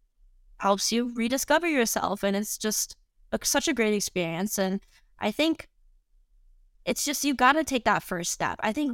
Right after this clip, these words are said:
once you start to plan it and once you make that first initiative, that first trip or that first step out onto the ice alone or whatever that first is for you, like, as long as you've done it once, like,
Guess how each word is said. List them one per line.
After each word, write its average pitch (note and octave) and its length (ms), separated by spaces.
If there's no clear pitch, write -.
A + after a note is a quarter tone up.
once A#3+ 360
you D4+ 220
start - 260
to - 80
plan F#3+ 400
it D#3 160
and G3 120
once G#3 260
you A3+ 120
make G3 240
that F3+ 220
first F3+ 280
initiative, F3 680
that A3+ 140
first - 340
trip - 280
or G3+ 140
that G3+ 200
first G3+ 300
step G#3 340
out G3+ 160
onto G3+ 300
the F#3+ 140
ice - 260
alone F3+ 420
or G3 180
whatever B3+ 360
that B3 180
first - 380
is F#3 180
for - 160
you, E3+ 260
like, - 200
as B3 160
long B3+ 240
as C#4 100
you've C#4 220
done G3+ 160
it G3 120
once, F#3+ 520
like, F#3+ 200